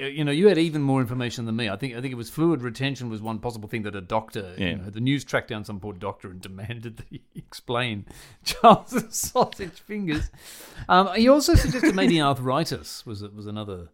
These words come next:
Speaker 1: was another
Speaker 2: Ah, okay.
Speaker 1: possible cause.
Speaker 2: Yeah, 'cause that's true. They give you anti-inflammatory, um, medication when you've got arthritis, so that, that would make sense.
Speaker 1: Hmm.
Speaker 2: I mean, the question is, it, does it mean he's gonna die soon? 'Cause it, it doesn't look like,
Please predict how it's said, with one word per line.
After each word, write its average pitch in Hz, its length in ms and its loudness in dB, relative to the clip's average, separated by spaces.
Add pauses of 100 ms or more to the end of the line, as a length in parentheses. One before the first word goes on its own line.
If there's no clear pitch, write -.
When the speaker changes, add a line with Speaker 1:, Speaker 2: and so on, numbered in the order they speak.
(220)
Speaker 1:
was 95 80 -14
another 98 120 -6
Speaker 2:
Ah, 104 440 0
okay. 104 80 -4
Speaker 1:
possible 143 680 4 (120)
cause. 110 800 0 (280)
Speaker 2:
Yeah, 160 280 8
'cause 160 240 -4
that's 185 200 -2
true. 185 180 2
They 156 120 4
give 147 160 -6
you 156 140 -2
anti-inflammatory, 110 1160 -4 (640)
um, 87 500 0
medication 92 680 -2
when 78 140 -8
you've 71 160 -16
got 76 120 -12
arthritis, 69 540 -14
so - 160 -12
that, 90 320 0
that 113 140 6
would 95 120 -2
make 82 240 -10
sense. 92 340 -14
Speaker 1:
Hmm. 135 280 2
Speaker 2:
I 151 80 6
mean, 175 240 6
the 165 100 2
question 208 480 6
is, 127 340 -2
it, 131 140 -6 (400)
does 131 220 2
it 147 100 4
mean 139 260 6
he's 143 140 0
gonna 101 200 -2
die 90 300 -2
soon? - 440 -16 (300)
'Cause 160 140 4
it, 180 100 0
it 180 220 0
doesn't 233 420 4
look 139 300 0
like, 117 300 2